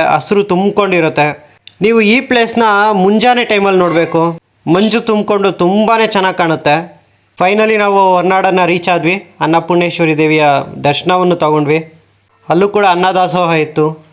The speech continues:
ಅನ್ನದಾಸೋಹನ ತಿನ್ಕೊಂಡು ನಾವು ಮತ್ತೆ ಬೆಂಗಳೂರಿಗೆ ಹೊರಟ್ವಿ.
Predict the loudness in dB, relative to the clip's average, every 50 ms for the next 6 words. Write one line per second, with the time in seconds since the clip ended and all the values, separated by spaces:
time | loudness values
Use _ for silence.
0 | -8 -6 -2 -2 0 0 0 -2 0 0 0 0 0 0 -2 -2 -2 -4 -2 -2
1 | -2 -2 0 0 0 -2 -2 -4 -10 -16 -20 -20 _ _ _ _ _ -4 -2 -2
2 | 0 0 -2 -4 -2 -2 -2 0 0 2 2 4 4 4 2 2 0 0 -2 -2
3 | -2 -2